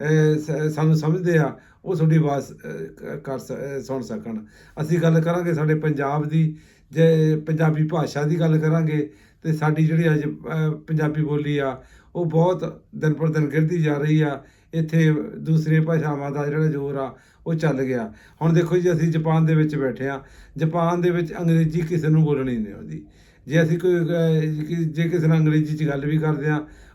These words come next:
ਉਹ, ਉਹ ਕਹਿੰਦੇ ਆ ਕਿਰਾਏ, ਕਿਰਾਏ ਦਾ ਮਤਲਬ we hate। ਦੇਖੋ ਕਿੰਨੇ ਕੱਟੜ ਨੇ ਇਹ ਆਪਣੀ ਭਾਸ਼ਾ ਦੇ। ਸਾਡੀ ਭਾਸ਼ਾ 'ਚ ਅਸੀਂ ਕਿਉਂ ਨਹੀਂ ਕੱਟੜ ਹੋ ਸਕਦੇ? ਕਿਉਂਕਿ ਸਾਡੀ ਮਾਤ ਭਾਸ਼ਾ ਵਾ, ਸਾਡੀ ਮਾਂ,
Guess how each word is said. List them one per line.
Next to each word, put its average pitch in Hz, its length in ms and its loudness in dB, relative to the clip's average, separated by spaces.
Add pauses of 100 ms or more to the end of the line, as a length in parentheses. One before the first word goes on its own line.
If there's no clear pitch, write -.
ਉਹ, 170 180 0
ਉਹ 170 320 -2
ਕਹਿੰਦੇ 175 360 2
ਆ 175 240 0 (260)
ਕਿਰਾਏ, 170 380 4
ਕਿਰਾਏ 165 340 0
ਦਾ 170 80 0
ਮਤਲਬ 160 460 0
we 175 60 2
hate। 165 420 -2 (920)
ਦੇਖੋ 170 220 -2
ਕਿੰਨੇ 196 340 0
ਕੱਟੜ 180 420 -2
ਨੇ 151 220 2
ਇਹ 143 60 -2
ਆਪਣੀ 139 240 -8
ਭਾਸ਼ਾ 147 340 -6
ਦੇ। 95 180 -14 (320)
ਸਾਡੀ 160 260 2
ਭਾਸ਼ਾ 175 340 0
'ਚ 170 80 0
ਅਸੀਂ 160 220 0
ਕਿਉਂ 190 200 0
ਨਹੀਂ 202 100 2
ਕੱਟੜ 156 280 -6
ਹੋ 135 120 -4
ਸਕਦੇ? 117 420 -8 (480)
ਕਿਉਂਕਿ 165 260 0
ਸਾਡੀ 156 280 2
ਮਾਤ 143 280 -2
ਭਾਸ਼ਾ 151 300 -2
ਵਾ, 147 140 -2
ਸਾਡੀ 139 180 -4
ਮਾਂ, 131 280 -6